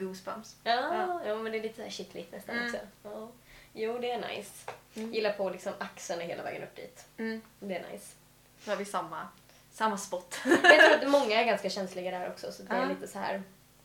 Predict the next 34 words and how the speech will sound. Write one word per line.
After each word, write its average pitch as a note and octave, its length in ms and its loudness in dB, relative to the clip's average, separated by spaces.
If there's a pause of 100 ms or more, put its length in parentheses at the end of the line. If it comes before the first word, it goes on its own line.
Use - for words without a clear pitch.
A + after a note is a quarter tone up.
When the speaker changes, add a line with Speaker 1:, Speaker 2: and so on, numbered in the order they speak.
Speaker 2:
ett F#3+ 160 -8
bra F#3+ 260 0
område. F3 520 -2 (160)
Speaker 1:
Mm. B3 300 -6 (340)
Speaker 2:
Mm. F#3 300 -10 (500)
Speaker 1:
Men F#3+ 220 -8
killar - 240 -10
tycker G3 220 -14
väl E3+ 100 -10
också F3 200 -12
det G#3 60 -6
är G3+ 40 -6
ganska - 240 -10
mysigt. - 300 -18 (280)
Speaker 2:
Ja, E3+ 280 -2
ja, - 60 -2 (200)
det F#3 80 -8
tror A3 160 -4
jag - 180 -8
nog. G3 100 -16
Speaker 1:
Mm. G#3+ 240 -8 (840)
Nej, C4+ 440 10
men C4 120 4
för C4 120 -4
fan, G#3+ 500 0
det A#3 80 -2
är B3+ 40 -2
så C4 100 -6
jävla C#4+ 240 2
svårt A3 320 -6
med G#3 140 -6
relationer, G#3 400 -6
tycker G3+ 220 -10
jag. G3 200 -2